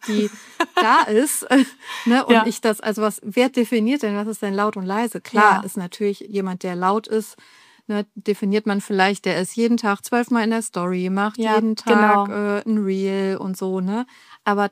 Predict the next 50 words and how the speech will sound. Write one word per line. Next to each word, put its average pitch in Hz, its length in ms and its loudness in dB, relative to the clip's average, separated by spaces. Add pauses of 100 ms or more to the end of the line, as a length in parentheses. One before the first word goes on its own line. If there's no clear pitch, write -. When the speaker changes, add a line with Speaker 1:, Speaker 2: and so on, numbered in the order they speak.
(100)
Speaker 1:
das 214 260 -2 (200)
braucht 226 340 2
ja 226 100 0
vielleicht 208 480 -2
unsere 196 360 -2
Kundschaft - 600 -4
nicht. 180 240 -10
Also 196 160 -2
meine 214 220 2
Kundinnen 208 420 0
brauchen 285 340 -2
das, 202 160 -8
glaub 170 260 -8
ich, - 140 -18
gar 160 240 -4
nicht, 180 320 -10
weil 208 140 -2
ich 208 100 -4
Speaker 2:
Ja. - 40 -20 (200)
Speaker 1:
verstanden 233 460 0
hab, 208 300 -2 (720)
wie 233 240 0
die 196 160 -2
ticken, 196 640 -6
was 208 180 -4
die - 100 0
Speaker 2:
Ja. 226 140 6
Speaker 1:
sehen 202 340 0
wollen 180 460 -6
und 190 340 -6
was 196 220 -4
die 196 180 -4
denn 190 400 -2
gut 254 240 -2
finden. 180 680 -4 (360)
Die, 220 60 -4
ich - 160 -10
glaub, 190 200 0
Speaker 2:
Ja. - 40 -14
Speaker 1:
dass - 180 -6
die 185 160 -2
wären 180 160 -4
eher 180 160 -4
genervt, 185 400 -4
wenn 175 120 -4
ich 185 100 -8
jetzt 180 200 -8
jeden 202 220 0
<laughs> - 0 -
Tag 233 400 2